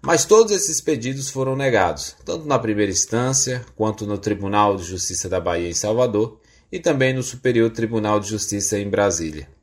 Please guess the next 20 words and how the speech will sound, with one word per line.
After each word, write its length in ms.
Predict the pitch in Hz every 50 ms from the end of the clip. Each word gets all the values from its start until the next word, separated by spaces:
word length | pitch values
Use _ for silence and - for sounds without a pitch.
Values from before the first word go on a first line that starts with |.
| _ _ _ _ -
É 60 | 156
preciso 380 | 165 220 226 - 285 269 - -
que 80 | 214
fique 300 | - - 160 139 123 95
claro 380 | - - 110 113 123 127 123 120
que 120 | - 120
nós 180 | 117 123 127 110
não 140 | 151 185 202
temos 420 | - - 131 123 117 110 92 90
ainda, 440 | 98 92 95 107 117 123 104 - -
até 260 | - - - 113 123
o 80 | 135 135
presente 480 | - 110 104 95 104 92 87 - 87
momento, 500 | 85 82 85 92 107 113 110 - - - _ -
nenhuma 380 | - 101 113 139 160 190 196 180
resposta 640 | 180 175 160 143 - - - 123 127 123 - 117
concreta 640 | - - - 190 - - - 113 113 123 135 131 -
sobre 320 | 101 - - 127 127 127 131
a 60 | 120
motivação 960 | 127 135 156 151 - 156 139 139 135 123 - - - 104 104 107 110 120 127